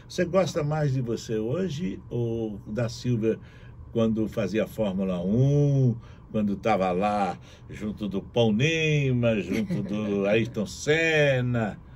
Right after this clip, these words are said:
Speaker 1: eh, e a Silvia hoje mais madura, mais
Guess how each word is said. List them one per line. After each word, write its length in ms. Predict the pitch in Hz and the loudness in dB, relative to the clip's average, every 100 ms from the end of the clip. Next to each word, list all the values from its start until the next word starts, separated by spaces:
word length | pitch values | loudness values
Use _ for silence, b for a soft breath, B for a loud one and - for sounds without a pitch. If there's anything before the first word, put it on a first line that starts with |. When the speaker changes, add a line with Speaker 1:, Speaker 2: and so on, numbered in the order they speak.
| B B B B - - | B B B B -18 -6
Speaker 1:
eh, 720 | 110 110 107 104 104 104 101 104 | -2 0 0 -2 -4 -4 -4 -4
e 140 | 117 | 0
a 80 | 123 | 0
Silvia 440 | 117 131 127 113 | 0 -2 0 2
hoje 360 | 117 117 117 98 | 0 0 -2 0
mais 220 | 101 107 | -2 -2
madura, 800 | 92 98 92 113 120 123 113 104 | -4 -6 -4 -4 -2 0 -2 -2
mais 640 | 98 101 101 95 87 - | -2 -2 -2 -4 -6 -8